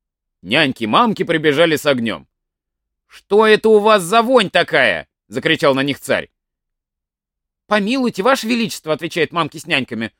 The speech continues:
уж это не первая ночь, с того самого времени, как генерал женился на царевне, просто спокою не знаем. Всякую ночь он обсирается. От солдата, бывало, ничего худого не слышно, а от этого так и разит.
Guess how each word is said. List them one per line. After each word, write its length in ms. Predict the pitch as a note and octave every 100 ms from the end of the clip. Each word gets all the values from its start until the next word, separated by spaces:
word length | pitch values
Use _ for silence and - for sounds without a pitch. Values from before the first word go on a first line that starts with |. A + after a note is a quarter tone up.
| _ _ _ -
уж 140 | -
это 180 | C4 A3+
не 120 | C4+
первая 420 | G3+ C4 A#3+ C4
ночь, 340 | F#3 A3+ - _ _
с 80 | _
того 200 | A3+ B3+
самого 320 | B3 B3 B3
времени, 360 | G#3 A#3 C4+ A#3+
как 200 | A#3+ G#3+
генерал 360 | F#3 A3 A#3+ G3+
женился 400 | A3 A#3 G#3+ G#3+
на 120 | G#3
царевне, 520 | G3+ A3 C#4+ G#3 G#2+ _ -
просто 280 | B3 - A3+
спокою 460 | C#4+ - A3+ E3
не 120 | D#3
знаем. 360 | D3+ D3 C#3 A#2+ _ _
Всякую 360 | - B3+ B3 A#3+
ночь 200 | C#4+ -
он 80 | A#3
обсирается. 760 | - A#3+ G#3+ C#3 B2 - G2+ - _ _ _ _ _ _
От 160 | - F#3+
солдата, 400 | A#3 G3 A#3 A#3
бывало, 320 | G#3 A#3 A#3
ничего 380 | A3 - G#3+ C4
худого 340 | C4 A3+ A3
не 140 | G3 G3+
слышно, 420 | F#3 D#3+ A#2 G2 _ -
а 100 | F#3+
от 120 | G#3+
этого 280 | C#4+ G#3 G3
так 180 | A#3+ A#3+
и 40 |
разит. 500 | B3+ C4 D#3+ A#2 -